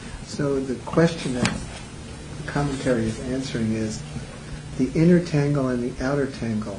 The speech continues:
this generation is entangled in a tangle. And so I ask of Gotama this question, who succeeds in disentangling this tangle?"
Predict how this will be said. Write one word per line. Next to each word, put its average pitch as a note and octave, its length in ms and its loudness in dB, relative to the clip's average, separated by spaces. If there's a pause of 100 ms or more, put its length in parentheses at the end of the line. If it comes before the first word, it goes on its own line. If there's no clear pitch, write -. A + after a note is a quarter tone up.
(220)
this C3+ 180 -2
generation B2 840 0
is A#2+ 220 -2
entangled A#2 640 0 (100)
in A#2 100 0
a A2 80 0
tangle. A2 520 -2 (800)
And B2 100 -4
so C#3 320 4
I B2+ 100 4
ask A#2 460 -2
of B2 180 -4
Gotama A2+ 760 0 (100)
this A#2+ 280 -2
question, A2+ 520 -2 (840)
who D#3+ 180 8
succeeds B2+ 800 2
in A2 120 2
disentangling A#2 880 -2
this G#2+ 220 -2
tangle?" A2+ 440 -4